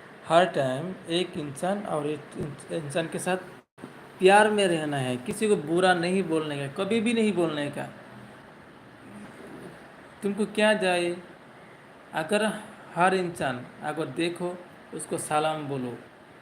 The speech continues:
उसको धन्यवाद बोलो, उसके साथ प्यार से बात करो, उसको प्यार दो, तभी तुम्हारा दिल अच्छा होगा। अगर तुम हर टाइम, तुम्हारा दिल अच्छा नहीं है, तुम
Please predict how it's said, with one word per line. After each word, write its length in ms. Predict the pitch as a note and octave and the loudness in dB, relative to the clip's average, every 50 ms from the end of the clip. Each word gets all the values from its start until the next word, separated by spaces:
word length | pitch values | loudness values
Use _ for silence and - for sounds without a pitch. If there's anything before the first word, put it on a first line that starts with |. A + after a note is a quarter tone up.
| - - | -16 -16
उसको 220 | G3 - - F3 | -16 -8 -6 -6
धन्यवाद 540 | C#3+ C3+ D3 D3 D3 D3 C#3 C3+ D3 D3+ D#3 | -4 -4 -4 -4 -4 -6 -4 -2 -2 -2 -2
बोलो, 360 | C#3+ C#3 C3+ C#3 C3 B2+ B2 - - - - - - - - - - - | -2 -4 -6 -6 -6 -6 -8 -10 -12 -16 -18 -18 -18 -18 -20 -20 -12 -10
उसके 220 | F#3+ - - A3+ G#3 | -10 -6 -4 -4 -4
साथ 200 | - G3+ G3 G3 | 0 0 0 0
प्यार 360 | G3 - - F#3 G3 G#3+ G#3+ | 0 -2 -2 0 0 0 0
से 160 | G#3 - G3 | 0 -4 -2
बात 260 | D3+ C#3+ C3 B2+ - - | -2 -2 -2 -2 -4 -10
करो, 180 | D#3+ C#3+ C3+ C#3 C#3+ C#3 E3+ | -8 -8 -8 -8 -8 -10 -12
उसको 200 | E3+ - - - - | -14 -14 -16 -14 -6
प्यार 260 | - F3+ F#3 F#3+ F#3 E3 | -2 0 2 2 2 0
दो, 200 | C#3 C3+ B2 B2 - - - - - - - - - - - - | -2 -6 -8 -8 -12 -16 -20 -20 -20 -20 -20 -20 -20 -20 -4 -2
तभी 200 | E3+ E3 F3+ G3+ | 0 2 2 0
तुम्हारा 800 | G3 G3 F#3 F3+ F3 E3 E3+ E3+ E3+ E3+ E3 E3+ E3 E3 E3 - - - - - - - - - B2+ A#2 | 2 0 -2 -2 -2 -2 0 0 0 2 2 2 2 0 -2 -6 -14 -18 -20 -20 -20 -20 -20 -14 0 2
दिल 160 | F3 F#3+ F3+ | 2 2 4
अच्छा 320 | D#3+ D#3 C#3+ - - E3 | 2 -2 -2 -2 -2 -2
होगा। 380 | D3 C#3 C#3 C3 A#2+ B2 A#2 A#2 - | -2 0 -2 -2 -2 -4 -4 -6 -8
अगर 260 | - - D3 E3+ E3 D#3+ | -10 -4 -2 -2 -2 -2
तुम 260 | - - F3 E3 D#3+ - - - - - - - - - - | -2 -2 -2 -2 -2 -4 -6 -10 -18 -18 -18 -16 -14 -2 0
हर 100 | E3 E3 | 0 0
टाइम, 260 | E3 - E3+ D#3 C3+ B2 C3 C#3 - - - - - - - - - - - - | 2 2 2 2 2 -4 -8 -12 -14 -16 -16 -16 -18 -20 -20 -20 -20 -20 -16 -10
तुम्हारा 200 | E3 D#3+ D3 C#3 | -4 -2 -2 -2
दिल 280 | B2 A2 E3+ F3 F3 | -2 -2 0 0 0
अच्छा 360 | E3 D#3 C#3 - - G#3 F#3+ F3+ | 0 -4 -6 -6 0 2 2 2
नहीं 300 | E3 E3 D3 D3+ E3 D#3+ | 2 0 0 -2 -2 -2
है, 360 | D#3+ D3+ C3 B2+ B2 A#2+ - | -2 -2 -2 -4 -6 -8 -8
तुम 200 | E3 D#3+ D#3+ | -8 -8 -8